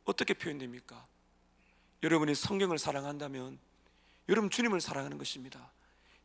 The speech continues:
지식으로 주님을 사랑하는 것입니다. 주님을 향한 사랑이 있는데, 여러분 죄송합니다. 주님을 사랑한다고 말을 하는데 성경을 가까이 하지 않는다. 그것은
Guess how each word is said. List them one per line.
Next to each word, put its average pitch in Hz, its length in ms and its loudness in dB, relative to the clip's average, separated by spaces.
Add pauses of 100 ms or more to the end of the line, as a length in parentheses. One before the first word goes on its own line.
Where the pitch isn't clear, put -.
지식으로 180 500 2
주님을 190 300 2
사랑하는 143 400 -6
것입니다. 131 440 -12 (600)
주님을 262 640 12
향한 233 240 12
사랑이 262 420 12
있는데, 190 680 12 (960)
여러분 139 120 -6
죄송합니다. 135 760 0 (640)
주님을 285 480 12
사랑한다고 247 640 12
말을 220 340 12
하는데 226 580 12 (1500)
성경을 339 560 12
가까이 - 300 12
하지 285 80 12
않는다. 208 540 12 (1200)
그것은 117 640 0